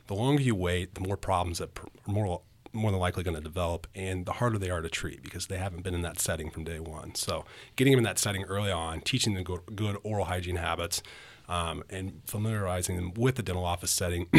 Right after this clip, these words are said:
<clears throat> makes it much easier for them to, if and when they need to receive care, uh, to get that care long term. So, I mean, as of now, I, I don't know what the current statistics are, but, you know,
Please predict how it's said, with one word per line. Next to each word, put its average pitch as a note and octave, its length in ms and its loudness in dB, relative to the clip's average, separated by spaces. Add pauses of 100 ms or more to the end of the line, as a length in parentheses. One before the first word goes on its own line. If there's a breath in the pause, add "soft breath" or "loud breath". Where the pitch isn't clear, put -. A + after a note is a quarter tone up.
<clears throat> - 160 0
makes A2 220 2
it G2 60 -2
much G#2+ 340 6
easier F2+ 300 -2
for - 140 -12
them F2 380 -2
to, E2 440 -6 (160)
if B2+ 160 -2
and G2+ 100 2
when G#2+ 160 6
they F2 120 2
need F#2 200 2
to D#2+ 60 -2
receive E2 360 -2
care, E2 300 -2 (120)
uh, D2+ 260 -4
to F#2+ 80 -8
get G2+ 160 0
that D2+ 160 -2
care D#2+ 200 -4
long D#2 220 -8
term. - 340 -4 (580 loud breath)
So, E2 380 2
I F#2 40 -4
mean, F2 240 0
as B2 180 6
of G2 80 4
now, F#2 440 6 (600 soft breath)
I, F2 180 -6
I - 60 -2
don't E2 240 -4 (560)
know G2 200 -2
what F2+ 140 -2
the - 80 -8
current F#2 300 -2
statistics F#2 480 -2
are, E2 200 2
but, E2 300 0 (500)
you F#2 100 -6
know, F2 260 -2